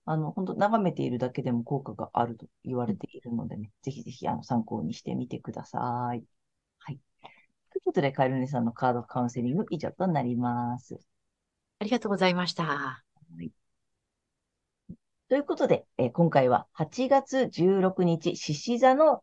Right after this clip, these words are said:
Speaker 1: 新月から、えー、八月三十日までのね、星読みとカードリーディングをお送りしました。で、皆さんご自身の太陽星座の回をご覧いただいていると思うのですが、ぜひね、あの、月星座も調べていただいて、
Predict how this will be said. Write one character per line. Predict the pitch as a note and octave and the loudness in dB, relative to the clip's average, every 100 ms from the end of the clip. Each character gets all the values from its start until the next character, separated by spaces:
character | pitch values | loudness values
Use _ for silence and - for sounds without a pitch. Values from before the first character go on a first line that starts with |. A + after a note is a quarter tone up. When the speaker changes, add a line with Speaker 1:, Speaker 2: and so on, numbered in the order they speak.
| - | -6
Speaker 1:
新 | - G3 | 2 4
月 | D3 C#3+ | 4 0
か | - | -2
ら、 | G#2+ - _ _ | -2 -2 _ _
え | C3 | -2
ー、 | C3 | -2
八 | D#3+ - B3+ | -2 -2 4
月 | C#4+ C#4+ | 4 2
三 | D3 A3 F#4+ | -4 -2 -2
十 | A4+ A#4+ | 0 0
日 | A3+ - - - | 0 -2 -6 0
ま | C#3 | 2
で | B2+ | 2
の | F#2+ G#2 | 0 2
ね、 | E3+ - _ | 2 0 _
星 | D#3+ D#3 | -4 0
読 | D3 | 2
み | C#3 | 6
と | F3+ - | 6 6
カ | - D3 | 4 4
ー | |
ド | C#3+ | 4
リ | D3 | 2
ー | C3 | 2
デ | |
ィ | C3 | 2
ン | |
グ | E3+ | 4
を | B3+ - | 6 4
お | |
送 | C3 C3 | 0 -2
り | B2+ | -6
し | B2 | -6
ま | B2+ | -6
し | B2+ | -6
た。 | A#2 A2 - _ _ _ _ _ | -6 -6 -10 _ _ _ _ _
で、 | F#3 F#3 | -4 0
皆 | G#3 A#3 | 6 6
さ | E4 C4+ | 6 2
ん | D3+ | 2
ご | |
自 | C#3 G#3 | 0 0
身 | G4 | 2
の | A#3+ | 2
太 | B2 D#3+ | 4 4
陽 | G3 B3+ | 4 2
星 | C#4+ D4 | 0 4
座 | C4 | 4
の | F#3+ | 6
回 | G#3+ G#3 | 4 2
を | E3 | 4
ご | D#3+ | 4
覧 | F3+ - | 4 2
い | |
た | F#3+ F#3+ | 0 2
だ | G3 | 2
い | |
て | G3 | 2
い | G#3+ | 0
る | |
と | G#3 | 2
思 | - F3+ F#3 | 2 4 4
う | |
の | F#3 D#3+ | 4 2
で | D#3 | 0
す | - | 4
が、 | G#3 G#3 - - _ | 4 4 0 -20 _
ぜ | G3+ | 0
ひ | F#3 | 2
ね、 | C#3 C#3 _ | 0 0 _
あ | C3+ | -4
の、 | A#2+ | -4
月 | - - | -4 0
星 | A#3 C#4 | 4 6
座 | F#3 | 6
も | A#2+ | 4
調 | - - D3 | 0 2 4
べ | D3 | 4
て | C#3+ | 0
い | - D3+ | -6 -2
た | C#3 | 2
だ | D#3 | 2
い | E3 | 6
て、 | A#3 A3+ | 4 4